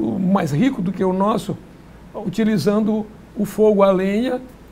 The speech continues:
pra poder evitar a compra do gás, porque tá muito caro.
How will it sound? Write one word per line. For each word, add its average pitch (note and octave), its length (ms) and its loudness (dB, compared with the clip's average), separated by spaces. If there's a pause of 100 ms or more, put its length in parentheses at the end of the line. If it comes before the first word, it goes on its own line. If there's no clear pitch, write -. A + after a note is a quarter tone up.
(300)
pra G#3 220 2
poder G3+ 640 0
evitar F#3 460 0
a - 40 -2
compra G3 360 -4
do G#3 100 0
gás, G3 240 0
porque - 240 -12 (560)
tá G#3+ 100 0
muito G3 220 -4
caro. F3 400 -2